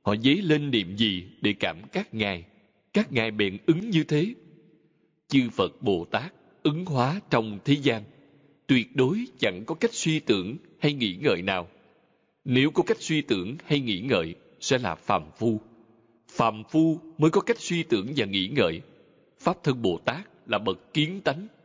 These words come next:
chắc chắn không có. Vì sao? Kiến tánh thì điều kiện đầu tiên là đoạn trừ khởi tâm động niệm. Không khởi tâm, chẳng động niệm. Còn có cách suy tưởng hay cách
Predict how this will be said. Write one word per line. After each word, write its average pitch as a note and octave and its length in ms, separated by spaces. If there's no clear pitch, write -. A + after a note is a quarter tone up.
chắc - 160
chắn G3+ 220
không D#3 220
có. F#3+ 280
Vì C#3 220
sao? F3+ 300
Kiến F3+ 260
tánh A3 300
thì C3 120
điều A#2 140
kiện G#2+ 240
đầu G#2+ 200
tiên D#3+ 200
là G2+ 220
đoạn G2+ 380
trừ G2+ 380
khởi G2 380
tâm C#3 180
động F#2 260
niệm. E2+ 240
Không E3 160
khởi A2+ 200
tâm, C#3+ 200
chẳng A2+ 260
động G2+ 220
niệm. F#2 200
Còn B2 200
có D#3 80
cách A#3 180
suy F3+ 200
tưởng A#2+ 320
hay E3 120
cách C4+ 180